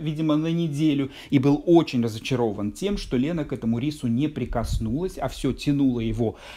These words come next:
в какие-то рестораны. Ну все, праздник закончился. Теперь только домашняя еда. Пусть они обижаются в этом ресторане при отеле, но молодые не готовы отваливать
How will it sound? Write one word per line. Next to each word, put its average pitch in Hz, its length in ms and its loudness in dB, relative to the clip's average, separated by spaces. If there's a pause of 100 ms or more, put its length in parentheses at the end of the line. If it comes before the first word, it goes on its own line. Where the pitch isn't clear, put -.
в - 80 -20
какие-то 131 500 0
рестораны. 180 680 0
Ну 160 200 0
все, 156 340 -2
праздник 160 640 2 (320)
закончился. 117 880 0 (240)
Теперь 190 600 0 (220)
только 185 540 8
домашняя 139 760 4
еда. 123 480 0
Пусть 165 240 2
они 110 160 2
обижаются 196 640 2
в 180 40 -2
этом 175 220 -2
ресторане 160 580 0 (140)
при 156 120 2
отеле, 143 480 2 (140)
но 185 300 6
молодые 151 480 2
не 147 140 2
готовы 143 480 2
отваливать 117 800 2